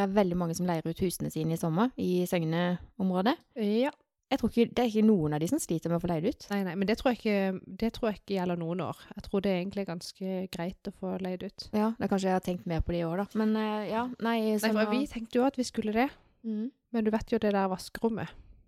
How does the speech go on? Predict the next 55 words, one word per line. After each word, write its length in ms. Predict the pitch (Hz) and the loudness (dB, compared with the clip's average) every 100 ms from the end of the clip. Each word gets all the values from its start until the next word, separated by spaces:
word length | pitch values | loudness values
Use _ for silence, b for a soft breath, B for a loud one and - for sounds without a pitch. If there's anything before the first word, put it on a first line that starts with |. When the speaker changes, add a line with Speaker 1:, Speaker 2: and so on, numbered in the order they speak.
| _ _ _ _ | _ _ _ _
Speaker 2:
Kan 100 | - | -4
ikke 140 | 202 220 | 0 2
leie 220 | 196 190 | 4 4
ut 80 | 185 | 4
et 100 | 190 180 | 0 -2
hus 160 | 180 - | -2 -2
uten 160 | 180 | -2
vaskerom. 600 | 180 - - - - 151 - - | -4 -8 -10 -8 -8 -8 -14 -8
Speaker 1:
Du 120 | - | -2
har 160 | 185 143 | 2 4
jo 60 | 294 | 4
vaskerom. 380 | 254 - 160 175 | 4 0 -2 0
Speaker 2:
Ja, 160 | - | 0
men 160 | 175 170 | -2 -2
det 100 | 180 | -2
er 80 | 175 | 0
jo, 200 | 196 170 - - - | 0 -2 -4 -12 -14
halve 520 | - 175 170 165 175 170 | -4 -2 0 0 -2 0
gulvet 260 | 170 180 180 | 0 2 2
er 60 | 160 | 0
jo 80 | 160 | 0
rustvann. 560 | 170 - - - 262 381 - - _ _ _ - | -2 -6 -10 -4 -4 -4 -16 -20 _ _ _ -4
Speaker 1:
Ja, 140 | 208 | 0
vi 60 | 226 | 2
skulle 260 | 226 240 254 | 2 2 2
egentlig 320 | 220 208 214 214 | 2 -2 -2 -6
ikke 80 | |
satt 220 | 220 190 - | -8 -8 -6
den 160 | 190 | -4
datoen 400 | 185 160 160 175 | -2 -4 -4 -4
til 100 | 175 | -4
tjuende 280 | 190 175 165 | -4 -4 -4
august 220 | 170 202 - | -4 -4 -2
da. 80 | |
Vi 80 | 233 | -2
burde 260 | 196 196 190 | 0 0 0
framskynde 560 | - 175 160 - 175 | -2 -4 -4 -4 -4
den 80 | 175 | -4
til 120 | 180 | -4
tjuende 360 | 190 - 175 175 | -6 -4 -2 0
juni, 240 | 165 156 | 0 0
så 120 | 180 185 | -2 -4
du 40 | |
Speaker 2:
Ja, 80 | 214 | -2
Speaker 1:
kunne 120 | 180 | -2
leie 80 | 196 | 0
Speaker 2:
neste 100 | 165 | 0
Speaker 1:
det 120 | 170 | 2
ut. 60 | 330 | 0
Speaker 2:
uke 140 | - 202 | 0 -2
kunne 140 | 202 | -2
vi 60 | 185 | -4
tatt 180 | 185 180 | -6 -6
det. 100 | 185 | -6
Speaker 1:
<laughs> 960 | 196 190 - 247 294 - - - - | -6 0 2 4 4 4 2 2 -4